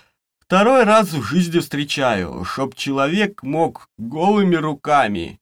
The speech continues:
нежить изничтожить". "Кто первый был?" Решила девушка не смущать хозяина недоверием и остротой. Пусть рассказывает, и правда интересно. Старик поднял к потолку пожелтевший от курения указательный палец.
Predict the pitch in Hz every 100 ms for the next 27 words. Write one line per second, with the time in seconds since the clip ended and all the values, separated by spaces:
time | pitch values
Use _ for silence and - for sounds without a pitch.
0 | - 107 143 139 110 - 110 98 113 -
1 | - 110 90 78 - _ _ _ _ _
2 | _ _ _ - 240 240 160 175 175 170
3 | 160 160 151 _ _ _ - 131 - 151
4 | 135 123 147 123 113 - 104 101 123 143
5 | 160 165 - 101 - 101 98 107 98 95
6 | 98 104 110 147 117 92 90 107 104 -
7 | 107 104 87 73 _ _ - 233 - 143
8 | - 113 92 82 80 - _ 147 170 165
9 | 117 104 95 98 90 - - - _ _
10 | _ _ _ _ _ - - 131 135 180
11 | - 123 117 131 135 - - 98 113 110
12 | 160 170 110 104 110 107 147 143 147 -
13 | 104 - 113 113 127 127 120 104 107 101
14 | 107 107 107 107 104 98 87 90 -